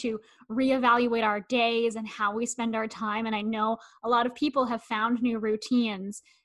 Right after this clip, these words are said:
that when they compare that to their normal workday or to what life used to be in the before times,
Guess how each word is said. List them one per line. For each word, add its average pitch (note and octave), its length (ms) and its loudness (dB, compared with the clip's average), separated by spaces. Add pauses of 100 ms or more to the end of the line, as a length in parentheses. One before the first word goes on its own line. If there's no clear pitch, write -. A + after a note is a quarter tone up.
(180)
that G#3+ 220 -2 (680)
when A3 220 -2
they G#3 100 0
compare A#3 500 0
that B3+ 240 4
to B3+ 100 -2
their G#3+ 160 0
normal G#3 400 0
workday A#3+ 540 2
or G3+ 120 -2 (120)
to G#3+ 100 -4
what G#3 320 -2
life A3+ 360 0
used A#3+ 260 -2
to C4 80 0
be B3+ 180 4
in B3 100 6
the A3 80 2
before G#3 400 -2
times, C#4 580 0